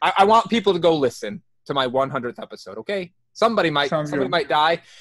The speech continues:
Speaker 1: We did kick around the idea of maybe bringing a wife or two and, like, doing a little s-, weird sex party thing on air, but we'll see. I don't know if she's into that.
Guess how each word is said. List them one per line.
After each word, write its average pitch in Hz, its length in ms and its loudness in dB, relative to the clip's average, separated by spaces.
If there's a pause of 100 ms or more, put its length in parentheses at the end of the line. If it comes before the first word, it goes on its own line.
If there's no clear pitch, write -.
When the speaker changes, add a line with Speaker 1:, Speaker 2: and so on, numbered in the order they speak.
(220)
Speaker 1:
We 175 100 0
did 214 240 2
kick 208 160 0
around 185 240 0
the 170 100 2
idea 160 260 0
of 143 60 -8 (140)
maybe 151 360 -4
bringing 147 300 -6
a 127 80 -4
wife 131 420 -4 (220)
or 143 140 -2
two 156 380 -4
and, 139 120 -6
like, 123 300 -4
doing 147 200 -6
a 139 40 -4
little 135 220 -2
s-, - 240 -14
weird 143 220 -6
sex - 280 -6
party 151 280 -2
thing 156 280 -6
on 151 160 -6
air, 156 260 -4 (720)
but 117 240 -8 (680)
we'll 147 160 -2
see. 123 200 -2
I 123 80 4
don't 147 100 0
know 143 120 2
if 127 80 0
she's 120 220 -8
into 120 160 -8
that. 90 140 -14